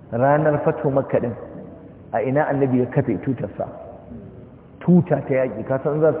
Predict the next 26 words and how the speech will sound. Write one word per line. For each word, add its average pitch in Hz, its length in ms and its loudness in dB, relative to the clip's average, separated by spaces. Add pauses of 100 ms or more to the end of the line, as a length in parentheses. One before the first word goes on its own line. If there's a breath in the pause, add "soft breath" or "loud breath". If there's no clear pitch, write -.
tafi 131 120 -2
yaƙi 135 240 0
da 120 80 0 (120)
tuta 139 280 4
suke 131 200 -2
tafiya 120 300 -2
ta 123 80 -2
la 135 160 4
ilaha 113 280 -2
illallah. 110 400 -4 (2000)
Tutar 147 340 2
la 131 180 6
ilaha 120 280 2
illallah. 101 340 -4 (1900)
Shi'ar 190 360 12
ne 175 120 6
na 170 100 6
musulunci, 170 600 4
alama 175 400 8
ne 156 120 2
na 156 200 0
Islam, 131 260 0
wanda 160 220 4
mu 156 140 2
yanzu 147 200 2
ko - 120 10